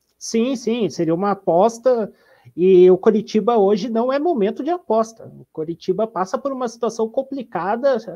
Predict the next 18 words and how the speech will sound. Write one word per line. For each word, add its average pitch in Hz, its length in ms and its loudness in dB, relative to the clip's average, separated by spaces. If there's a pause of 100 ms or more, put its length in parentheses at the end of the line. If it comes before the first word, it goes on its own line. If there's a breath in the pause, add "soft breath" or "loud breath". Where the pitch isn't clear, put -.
(120)
vivemos 180 480 -6
a 196 100 -4
maior 185 280 -2
sequência 226 420 -6
sem 214 160 -8
vitórias 185 440 -4
da 180 100 -4
nossa 175 240 -8
história, 175 520 -6 (640)
a 139 60 -14
maior 170 160 -2
sequência 233 480 0
de, 190 160 -8
sem 226 220 0
vitórias 226 440 0
do 190 160 2
Brasil 269 540 0
atualmente, 196 720 -6